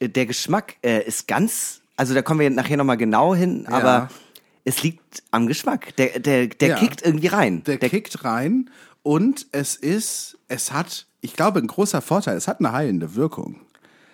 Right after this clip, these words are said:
Speaker 1: Wegen des Thymians, ne?
Speaker 2: Ja, der
Speaker 1: Ich merk auch
Speaker 2: Thymian
Speaker 1: direkt,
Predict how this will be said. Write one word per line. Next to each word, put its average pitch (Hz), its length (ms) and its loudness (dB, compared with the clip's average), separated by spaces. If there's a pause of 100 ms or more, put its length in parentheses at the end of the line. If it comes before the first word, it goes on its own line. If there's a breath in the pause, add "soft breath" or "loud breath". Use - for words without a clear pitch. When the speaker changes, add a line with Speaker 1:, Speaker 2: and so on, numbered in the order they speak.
(280 soft breath)
Speaker 1:
Wegen 165 140 4
des 147 120 0
Thymians, 95 560 0
ne? 120 100 2
Speaker 2:
Ja, 135 160 4
der 110 140 0
Speaker 1:
Ich 131 100 2
merk 190 180 8
auch 220 60 4
Speaker 2:
Thymian 185 180 6
Speaker 1:
direkt, 185 340 0